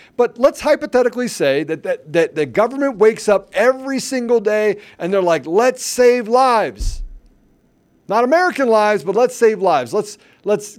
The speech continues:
gaslight what happens in America. Let's save, let's save lives. We're gonna save lives. If they wanted to save lives and there was no adverse effect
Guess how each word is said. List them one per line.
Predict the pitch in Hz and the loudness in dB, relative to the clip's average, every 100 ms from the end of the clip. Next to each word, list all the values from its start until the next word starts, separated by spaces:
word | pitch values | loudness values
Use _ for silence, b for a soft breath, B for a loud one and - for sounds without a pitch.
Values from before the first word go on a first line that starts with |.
| 131 | -2
gaslight | 196 220 233 - 226 214 | 0 2 0 -2 -2 0
what | 196 | 0
happens | 180 190 190 | -2 -4 -4
in | 190 | -4
America. | 185 160 151 156 147 b b - | -2 -2 -2 -4 -6 b b -2
Let's | 202 226 | 0 0
save, | - 214 | 2 2
let's | 175 240 - | 2 -4 -2
save | 349 | 0
lives. | 330 302 123 120 | 2 0 0 -6
We're | 202 226 | -2 -2
gonna | 277 | 0
save | - 254 | 0 0
lives. | 240 160 - _ _ _ _ _ _ _ _ _ b b b b 117 127 _ | 0 -4 -6 _ _ _ _ _ _ _ _ _ b b b b -20 -20 _
If | 185 160 | -2 0
they | 185 | -2
wanted | 170 190 254 302 | -2 0 0 0
to | 294 | -4
save | - 247 226 | 0 0 2
lives | 202 139 110 139 - _ _ _ - | -2 -2 -4 -12 -20 _ _ _ -10
and | 180 | -4
there | 190 | -2
was | 175 160 | -2 -4
no | 170 214 269 - | 0 2 2 0
adverse | 190 214 214 185 226 226 - | 0 0 0 2 0 0 -6
effect | 175 - - 233 156 - - | -8 -2 2 2 0 -10 -20